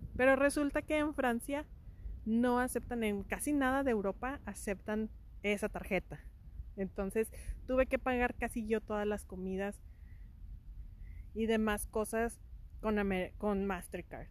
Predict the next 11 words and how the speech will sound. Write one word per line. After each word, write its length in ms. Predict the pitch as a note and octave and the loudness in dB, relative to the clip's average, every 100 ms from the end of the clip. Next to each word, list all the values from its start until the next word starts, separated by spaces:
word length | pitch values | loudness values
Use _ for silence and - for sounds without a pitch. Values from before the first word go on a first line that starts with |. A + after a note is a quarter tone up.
| - - - - - - - - - - - - - - - - | -14 -14 -14 -16 -14 -14 -16 -18 -18 -20 -18 -16 -16 -16 -18 -4
con 240 | G3+ G3+ | 0 2
mi 120 | A3+ | 2
tarjeta. 540 | C4 B3 - F#3 - - - - - - - - | 2 0 0 -4 -4 -14 -14 -16 -16 -18 -18 -4
Entonces 560 | G#3+ A#3+ A#3+ C4+ D#4+ D#4 | 2 4 4 2 0 2
al 120 | C#4+ | 0
final 360 | C#4 C#4 E4 E4+ | 2 4 4 4
salí 260 | F#4+ F4+ | 2 2
con 200 | - E4+ | 2 0
cuentas 360 | D#4 D4+ D4+ D4 | 2 2 0 0
mochas 460 | B3+ B3+ - C#4 - | 0 0 2 0 0
como 580 | B3 G#3+ F#3+ F3 E3+ | 0 2 2 2 0